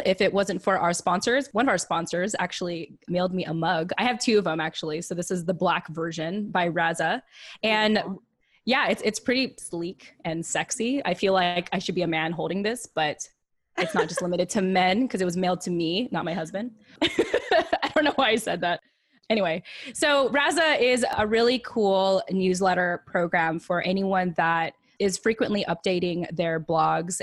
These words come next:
Speaker 1: and they don't wanna keep, like, copying and pasting your content into your newsletter. Instead, Raza actually pulls out your articles from your R S S feed and puts it in your newsletter for you. And so if you're looking for that kinda automation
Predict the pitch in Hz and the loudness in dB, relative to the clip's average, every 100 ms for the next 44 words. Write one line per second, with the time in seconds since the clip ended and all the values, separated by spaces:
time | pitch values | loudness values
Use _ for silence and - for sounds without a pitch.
0 | - 170 165 165 - 175 190 190 190 185 | -4 -4 -2 -6 -8 -2 2 4 4 4
1 | 202 185 185 185 - 175 170 170 180 - | 2 2 2 2 -2 0 0 0 -2 0
2 | 175 170 - 165 - 170 160 156 175 165 | 0 -2 -2 -4 -2 -4 -4 -4 -4 -2
3 | 160 160 170 - 170 165 160 160 156 156 | -2 -4 -6 -4 -4 -4 -4 -2 -2 -2
4 | - 185 - 185 175 170 180 190 202 156 | -2 -4 -2 0 0 0 2 2 2 0
5 | 175 190 165 _ - 208 208 196 175 170 | -2 -4 -8 _ 0 2 2 0 2 2
6 | 170 165 165 170 170 160 - - 190 180 | 2 0 2 0 -2 -4 -4 -2 0 0
7 | 160 165 165 165 156 - 160 160 - 165 | 0 0 0 -2 -6 -6 -6 -6 -6 -6
8 | 160 165 _ - - 233 240 190 190 180 | -4 -8 _ -12 -2 0 2 2 2 0
9 | 170 160 160 - 160 156 147 165 - - | 0 -2 -2 -2 -2 0 -2 -6 -12 -4
10 | 214 233 220 262 262 247 262 269 226 214 | 0 2 2 2 2 2 0 2 2 2
11 | 190 185 - - 214 - 185 190 175 175 | 2 2 0 -2 0 2 2 2 2 0
12 | - 220 220 | 0 0 0